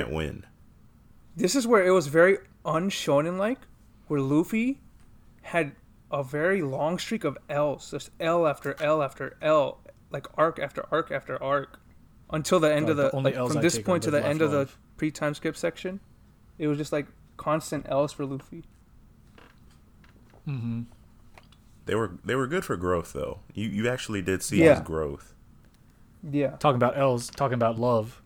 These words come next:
Speaker 3: talk about Boa Hancock.
Speaker 1: Yo,
Speaker 3: Mm-hmm.
Speaker 1: what, what is there? What was her look down on you pose?
Speaker 3: Oh my <laughs> God.
Speaker 2: It was a
Speaker 3: Yeah.
Speaker 2: JoJo reference, I'm convinced.
Speaker 1: It might as well
Speaker 3: Oh,
Speaker 1: be.
Speaker 3: man.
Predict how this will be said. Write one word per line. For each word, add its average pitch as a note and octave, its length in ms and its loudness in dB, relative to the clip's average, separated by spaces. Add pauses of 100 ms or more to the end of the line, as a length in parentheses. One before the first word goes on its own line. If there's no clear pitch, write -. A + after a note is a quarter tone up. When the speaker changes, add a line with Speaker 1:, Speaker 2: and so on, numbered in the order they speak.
(120)
Speaker 3:
talk B2 160 -2
about G#2 200 -4
Boa A2 200 0
Hancock. G#2 500 -8 (640)
Speaker 1:
Yo, G#2 180 4
Speaker 3:
Mm-hmm. - 220 8
Speaker 1:
what, - 80 2
what B2 100 6
is D3 120 4
there? A#2 140 4
What B2+ 140 2
was D#3+ 120 -2
her A2+ 100 4
look G2 320 -2
down G#2 260 2
on A#2+ 160 -4
you B2+ 160 -4
pose? C#3+ 680 -6 (640)
Speaker 3:
Oh D3+ 360 10
my A2+ 240 0
<laughs> - 160 2
God. - 540 4 (920)
Speaker 2:
It F3 80 0
was A3 120 6
a F#3+ 80 10
Speaker 3:
Yeah. E3 80 8
Speaker 2:
JoJo E3+ 300 8
reference, D3 400 0
I'm D#3 120 0
convinced. C#3+ 540 -4 (640)
Speaker 1:
It G2+ 80 -2
might F#2 180 6
as E2+ 100 2
well E2+ 140 4
Speaker 3:
Oh, E2+ 60 4
Speaker 1:
be. - 180 -2
Speaker 3:
man. B2 420 -6